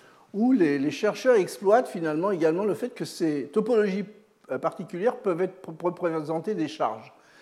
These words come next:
C'est ce que j'ai appelé des polymères organiques aromatiques, mais microporeux et ioniques. Alors ça, c'est un exemple qui a été développé par le groupe, euh, d'Arne Thomas, euh, à Berlin. Et donc, vous partez finalement,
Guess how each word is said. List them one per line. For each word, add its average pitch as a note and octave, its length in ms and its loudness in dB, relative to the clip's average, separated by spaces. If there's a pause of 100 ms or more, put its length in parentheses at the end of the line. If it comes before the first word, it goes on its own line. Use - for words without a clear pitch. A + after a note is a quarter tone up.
C'est C#3 100 -12
ce - 80 -12
que E3 80 -4
j'ai D#3+ 120 0
appelé D#3+ 220 0
des D#3+ 140 -2
polymères E3 380 0
organiques D#3 380 -2 (140)
aromatiques, E3 680 0
mais E3 280 -2
microporeux F#3+ 640 0
et E3+ 100 4
ioniques. D#3+ 500 0 (1400)
Alors D3 140 4
ça, B3 100 2
c'est - 140 0
un F3 80 0
exemple F3+ 340 0
qui F#3+ 100 0
a D#3+ 40 2
été D#3 180 -2
développé D#3 460 0
par D3 200 0
le C3+ 100 2
groupe, D#3 300 -2
euh, B2 200 0 (600)
d'Arne D#3+ 420 4
Thomas, D#3 640 -2
euh, B2 300 -2
à B2+ 80 -4
Berlin. C#3+ 400 0 (1600)
Et C#3+ 60 -2
donc, G3+ 200 2
vous F3+ 120 -2
partez A3 400 2
finalement, D3+ 640 -2